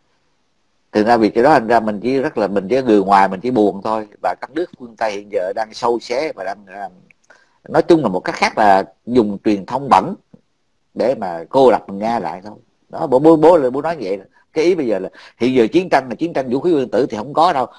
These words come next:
mà gửi, à, tất cả những vũ khí ờ, qua bên, ờ,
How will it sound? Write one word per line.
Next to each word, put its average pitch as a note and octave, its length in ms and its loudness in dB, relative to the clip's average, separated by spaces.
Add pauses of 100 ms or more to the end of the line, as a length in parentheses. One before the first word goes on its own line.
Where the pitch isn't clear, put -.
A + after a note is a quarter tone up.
(120)
mà G2+ 160 0
gửi, A#2 420 4
à, C#3 280 0 (200)
tất - 120 -12
cả G2+ 120 -10
những C3+ 240 -10
vũ C#3+ 80 -8
khí A#3+ 380 -2 (720)
ờ, B2 720 0
qua C3 180 4
bên, B2 200 -2
ờ, A#2+ 160 -2